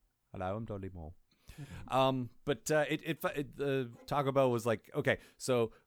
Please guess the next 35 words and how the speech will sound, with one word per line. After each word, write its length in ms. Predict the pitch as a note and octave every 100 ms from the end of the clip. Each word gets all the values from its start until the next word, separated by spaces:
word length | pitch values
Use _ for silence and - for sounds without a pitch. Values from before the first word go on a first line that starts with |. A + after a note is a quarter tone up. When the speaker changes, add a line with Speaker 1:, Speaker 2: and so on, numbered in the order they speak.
| -
Speaker 1:
uh, 320 | A#2+ A#2+ A#2 A#2
we're 140 | C#3
gonna 180 | D#3+ E3
make, 320 | C#3 C#3 B2 -
you 140 | B2
got 160 | A#2 F#2+
breakfast, 380 | G#2 G#2+ E3 C#3
lunch, 180 | B2+
and 80 | -
dinner, 220 | F3 B2+ - -
and 220 | - G#2 G2+
then 160 | F2+
there's 220 | F2+ A2 A2+
a 140 | A#2
fourth 340 | - C3+ E3 G#3
meal 340 | C4+ D4 D3
that 140 | G#2+ C3
we 120 | C#3
will 180 | C3 C#3
call 600 | D3+ E3 D3+ E3 G3 A3+ F4+ -
fourth 320 | F#4+ F#4+ -
meal." 440 | A3+ E3+ G2 D#2 - _ _ -
But 100 | C#3
it's 120 | D#3
the 80 | F3
same 180 | G3 F#3
kind 220 | F3 D#3+
of 100 | B2
bullshit. 420 | B2+ C#3+ - E2
Like, 180 | A2 G2 B2+
you're 160 | D#3
not 220 | A3 G3+
just 160 | E3+ D#3+
gonna 160 | G#3+
f-, 100 | E3